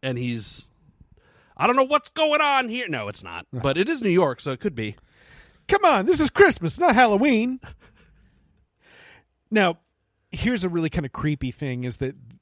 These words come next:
Speaker 2: a buddy of mine, um, was in Manhattan on September eleventh. And,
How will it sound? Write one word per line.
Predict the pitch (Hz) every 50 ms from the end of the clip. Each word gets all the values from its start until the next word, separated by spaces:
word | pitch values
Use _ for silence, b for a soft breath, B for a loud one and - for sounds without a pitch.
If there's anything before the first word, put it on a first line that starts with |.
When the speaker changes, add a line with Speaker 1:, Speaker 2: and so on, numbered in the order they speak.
| _ -
Speaker 2:
a | 165 147
buddy | 123 - - 170 175 190 196 170
of | 151
mine, | 147 143 135 135 131 131 131 131 127 127 123 127 - _ -
um, | 139 131 127 123 120 120 120 120 120 117 113 143 _ _ _ _ _ -
was | 165 127 127 131 131 123 120 123 117 107 - - - - - - _ _ _ _ -
in | 180 170 165 170
Manhattan | 170 165 160 160 160 127 165 156 143 131 143 143 135 135 135 135 131 _ _ _ b b b b b b b b
on | 143 139 135
September | - - 151 127 - 156 147 156
eleventh. | 180 185 131 104 95 92 104 110 - - - _ _ _ _ _ - _ _ _ _ _ _ _ b b b b b b b b b b b b b b b b _ -
And, | - 147 139 135 131 131 127 127 127 127 123 127 127 127 131 120 - - -